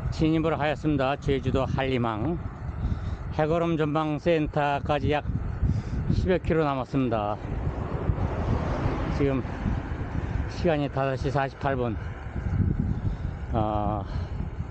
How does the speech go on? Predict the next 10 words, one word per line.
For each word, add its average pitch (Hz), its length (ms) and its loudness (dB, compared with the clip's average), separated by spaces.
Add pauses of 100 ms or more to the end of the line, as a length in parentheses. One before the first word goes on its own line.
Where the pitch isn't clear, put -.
(880)
어두워지기 127 460 2
전에 120 480 2 (1080)
숙소도 131 640 2
정하고 113 500 0 (1080)
식사를 120 420 0
좀 113 160 2
해야 123 300 0
될 123 120 2
것 120 220 2
같았고, 110 360 -2